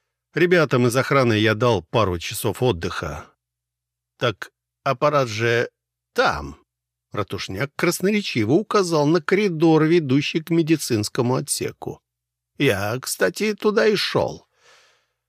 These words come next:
Могу сопроводить вас". "Да", улыбнулся Дмитрий. "Я знаю,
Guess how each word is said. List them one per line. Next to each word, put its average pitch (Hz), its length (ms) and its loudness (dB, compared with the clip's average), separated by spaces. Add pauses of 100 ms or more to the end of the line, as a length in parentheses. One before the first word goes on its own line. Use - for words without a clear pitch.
(220)
Могу 247 720 4
сопроводить 214 800 2
вас". 78 440 -6 (460)
"Да", 110 580 2 (120)
улыбнулся 113 640 2
Дмитрий. 95 500 0 (380)
"Я 123 300 4
знаю, 98 580 0